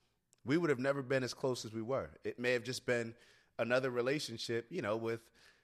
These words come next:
you know, former players, um, you know, that went to my school. It wouldn't have been as tight as the bond that we ended up having. And, you know, we're, we're so tight. Like I always say, like, his, his grandmother, I mean, his mother actually ended up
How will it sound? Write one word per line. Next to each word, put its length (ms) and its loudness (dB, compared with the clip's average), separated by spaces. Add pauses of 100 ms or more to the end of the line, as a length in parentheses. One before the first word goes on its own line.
you 80 -4
know, 120 -2
former 360 0
players, 600 0 (680)
um, 480 -2 (300)
you 100 -4
know, 120 0
that 120 2
went 180 0
to 80 -4
my 140 0
school. 560 -2
It 140 -2
wouldn't 320 -2
have 120 -8
been 200 -2
as 100 -4
tight 380 -2
as 100 -8
the 100 -8
bond 380 0
that 100 -6
we 120 -6
ended 180 -6
up 120 -4
having. 440 -2 (540)
And, 460 -4 (200)
you 80 -6
know, 120 -2
we're, 220 -2
we're 140 0
so 220 0
tight. 320 0
Like 120 -6
I 40 0
always 240 0
say, 160 0
like, 120 -2
his, 160 -2
his 180 -4
grandmother, 640 0
I 60 0
mean, 140 -2
his 180 0
mother 340 2
actually 500 -2 (460)
ended 320 2
up 340 2